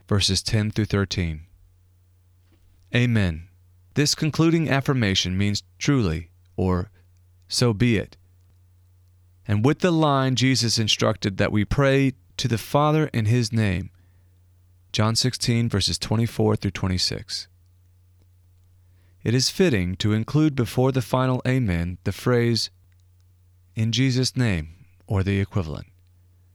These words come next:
Again, we should think of the above parts of the prayer not as exact words to say, but as examples of what to say, or even as category headings of subjects to elaborate on.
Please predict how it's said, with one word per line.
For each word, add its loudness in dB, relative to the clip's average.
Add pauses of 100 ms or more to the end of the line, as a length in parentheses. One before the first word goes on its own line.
(540)
Again, 2
we 4
should 2
think 2
of 0
the 4
above 2
parts 0
of -2
the 2
prayer 0 (440)
not 2
as 2
exact 0
words 2
to -2
say, 2 (220)
but 2
as 0
examples 0
of 0
what 2
to -2
say, -4 (760)
or 4
even 2
as 2
category 2
headings 2
of 0
subjects 2
to 2
elaborate 0
on. -8